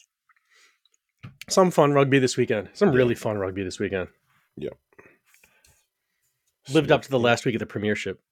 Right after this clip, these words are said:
Speaker 2: Smoke 'em if you got 'em.
Speaker 1: Oh, shit, yes.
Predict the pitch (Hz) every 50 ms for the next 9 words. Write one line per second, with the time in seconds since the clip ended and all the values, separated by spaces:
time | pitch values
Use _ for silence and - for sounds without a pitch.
0 | - - - - - - - - - 71 76 78 - - 92 98 - - 113 120
1 | 151 170 170 147 139 139 131 _ - - - - _ _ _ _ - - - -
2 | - - _ _ _ _ _ _ _ _ - - 135 123 107 - - 131 107 -
3 | - 117 110 - - - -